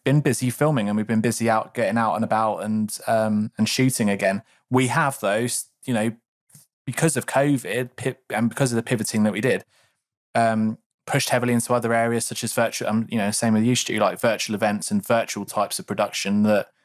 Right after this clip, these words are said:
we weren't doing before that have actually become a big part of our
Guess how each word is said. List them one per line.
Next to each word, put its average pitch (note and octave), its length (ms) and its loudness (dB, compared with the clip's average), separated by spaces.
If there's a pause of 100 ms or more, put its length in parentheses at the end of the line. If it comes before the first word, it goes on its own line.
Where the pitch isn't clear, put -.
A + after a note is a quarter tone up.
(500)
we A2+ 720 2 (240)
weren't B2 320 2
doing C3 340 2
before G#2+ 540 -2
that G#2+ 140 0
have A2+ 80 0
actually A#2 360 -2
become A#2 320 -2
a A2+ 80 2
big A#2+ 360 -4
part A2+ 340 0
of A2+ 140 -4
our A2+ 420 2